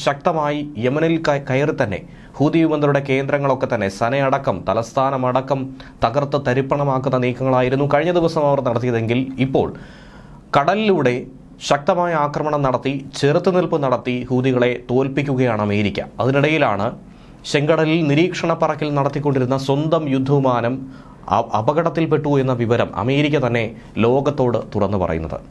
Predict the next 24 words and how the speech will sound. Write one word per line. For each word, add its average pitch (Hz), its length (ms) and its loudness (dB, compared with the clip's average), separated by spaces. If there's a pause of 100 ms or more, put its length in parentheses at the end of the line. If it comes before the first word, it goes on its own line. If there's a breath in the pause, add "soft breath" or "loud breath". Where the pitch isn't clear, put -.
(200)
അബദ്ധത്തിൽ 147 540 2
അമേരിക്ക 156 500 2
തന്നെയാണ് 151 380 -2
യുദ്ധവിമാനത്തെ 135 540 0
വെടിവെച്ചിട്ടിരിക്കുന്നത് 143 1000 2
എന്നുള്ളതും 139 580 0 (140)
വസ്തുതയാണ്. 98 500 -2 (140)
അമേരിക്കയുടെ 131 580 2 (100)
ഏറ്റവും 170 300 2
പ്രധാനമായ 147 640 0
യുദ്ധക്കപ്പൽ 127 720 -2 (120)
ഹാരിയസ് 147 520 -2
ട്രൂമാനിൽ 147 560 0
നിന്നും 131 220 2
പറന്നുയർന്ന 113 680 0 (320 loud breath)
എഫ് 131 260 2
എ 160 40 4
എയ്റ്റീൻ 151 460 0
വിമാനമാണ് 131 800 0
അമേരിക്കയുടെ 143 760 2
തന്നെ 123 300 -2
മറ്റൊരു 131 400 0
യുദ്ധക്കപ്പലിലെ 135 720 0
മിസൈൽ 139 540 0